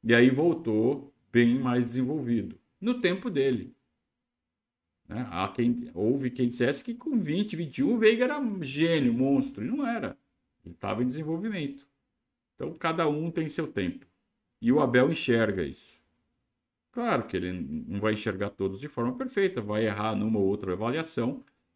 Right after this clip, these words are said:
como todo mundo erra, é, e acho que ele erra menos, é, mas acho que dá, dá pra ter essa paciência com esses meninos, sim. Principalmente com o Luiz Guilherme, que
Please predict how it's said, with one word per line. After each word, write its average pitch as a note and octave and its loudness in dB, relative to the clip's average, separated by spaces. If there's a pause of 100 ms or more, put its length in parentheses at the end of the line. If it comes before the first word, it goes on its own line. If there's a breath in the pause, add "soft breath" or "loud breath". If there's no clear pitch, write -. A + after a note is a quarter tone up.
(680)
como D#2+ -4
todo F2 -2
mundo G2+ 0
erra, B2 0 (840)
é, D#2 -4
e F#2+ 0
acho E2 -2
que G2 -4
ele F2 2
erra F2+ 2
menos, F2 0 (1200)
é, E2 -2
mas C3 0
acho D3+ -2
que E3 -6
dá, D#3 2
dá C3+ 0
pra C#3+ 0
ter A#2 0
essa A2+ -4
paciência G2+ -6 (500)
com F#2 -6
esses F#2 -6
meninos, F2+ -2
sim. F2 -6 (760)
Principalmente B2+ -4
com - -12
o - -8
Luiz G2+ -6
Guilherme, F2 -2 (100)
que - -18